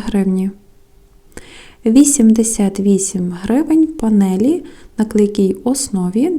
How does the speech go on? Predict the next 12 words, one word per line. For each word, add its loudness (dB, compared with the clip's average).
дві 0
штуки -4
в -4
наборі. 0
Рельєфні. -2
По 0
дев'ять 4
гривень 2
набір 2
стаканчиків -4
десять 0
штук. -4